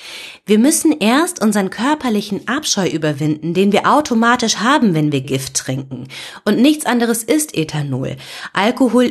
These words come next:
ist Gift für unseren Körper. Aber wenn wir diesen Abscheu dann überwunden haben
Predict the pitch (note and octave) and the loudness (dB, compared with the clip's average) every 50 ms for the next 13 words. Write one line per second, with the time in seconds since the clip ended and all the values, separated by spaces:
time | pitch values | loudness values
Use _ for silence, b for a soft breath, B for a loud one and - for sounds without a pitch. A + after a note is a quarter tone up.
0 | - - C#4+ E4+ - - - - _ - D4 D4+ - - - G#3 F3 D#3 D#3 D3+ | 2 0 2 2 0 -2 -6 -6 _ 0 0 0 0 -4 -2 0 2 2 2 2
1 | D3+ C3+ C3 B2+ - - A#2+ A#2+ B2+ - - C3 C3+ - C3 - _ _ B B | 0 -2 -4 -6 -6 -8 -8 -8 -8 -10 -12 -12 -12 -14 -16 -20 _ _ B B
2 | B B B B B B B B B B B B - E3 F3 D3+ C#3 C#3+ C3 D3+ | B B B B B B B B B B B B -2 0 2 2 0 0 2 2
3 | G3+ C#4 D4+ C4+ F3 G3 F3+ F3+ - - C3+ - - - D#3+ D3+ D3+ C#3+ C#3 - | 4 6 4 4 4 4 2 0 0 0 -2 -2 -2 0 0 0 0 0 -2 -2
4 | C3 C3+ C3 C3+ C#3+ C4 E4+ D#4+ - - C#3+ D3+ C3 C#3+ C#3+ C3+ B2+ A#2 - - | 0 0 0 2 2 2 2 2 0 -4 -6 -6 -4 -4 -4 -4 -4 -4 -6 -10
5 | - - | -12 -14